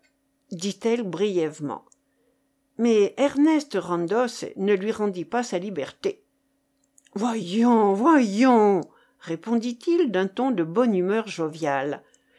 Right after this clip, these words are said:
Ne vous effarouchez pas et redonnez-moi votre main. On ne traite pas ainsi un parent bien intentionné. »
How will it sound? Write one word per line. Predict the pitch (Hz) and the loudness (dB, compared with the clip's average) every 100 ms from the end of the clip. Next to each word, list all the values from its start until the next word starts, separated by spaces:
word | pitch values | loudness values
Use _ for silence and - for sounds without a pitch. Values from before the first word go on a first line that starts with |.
| _ | _
Ne | 285 294 | 6 6
vous | 190 196 165 | 4 -2 -2
effarouchez | 165 190 190 269 - 440 - | -4 -6 -4 -6 -4 -6 2
pas | 339 208 143 - _ _ | 4 6 2 -4 _ _
et | 320 | -6
redonnez-moi | 311 339 311 285 285 269 262 | -2 0 4 4 4 4 2
votre | 226 220 - 185 | 0 -4 -4 -2
main. | 160 110 - _ _ _ _ | -2 -4 -8 _ _ _ _
On | 233 | 0
ne | 208 185 | 2 2
traite | 165 - 135 - | -2 -8 -8 -2
pas | 247 208 160 | 0 0 -2
ainsi | 139 - 320 339 | -6 -6 -2 -2
un | 160 | -2
parent | 147 147 143 302 | -4 -6 -2 -2
bien | 220 165 277 226 | -2 0 0 0
intentionné. » | 170 170 - - 294 427 202 - | -2 -6 -14 -4 0 2 0 -2